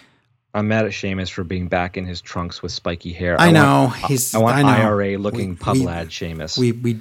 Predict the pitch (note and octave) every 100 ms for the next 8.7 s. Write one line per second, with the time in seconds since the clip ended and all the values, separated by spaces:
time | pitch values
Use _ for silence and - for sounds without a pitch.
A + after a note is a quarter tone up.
0 | - B2 B2 A#2 B2+ C3+ - B2+ A#2 A2+
1 | A#2 F2+ - A#2+ A2+ A2+ A2 G#2 G#2 G#2
2 | G#2 _ _ _ _ _ _ _ G#2 G#2
3 | G#2 - G#2+ G#2 G#2 - - D#3+ D3+ -
4 | F3 F#3+ F#3+ E3 D#3 D3 B2+ C#3+ - D3
5 | C#3 C3 B2+ C3 A#2 A2+ A2+ G2+ - C#3+
6 | C#3 C3 C#3+ C#3+ C#3+ C3+ A#2+ - C#3 C3+
7 | C3 B2+ A#2+ - - - - - D#3+ -
8 | F#3 G#3+ A3 B3 A#3 -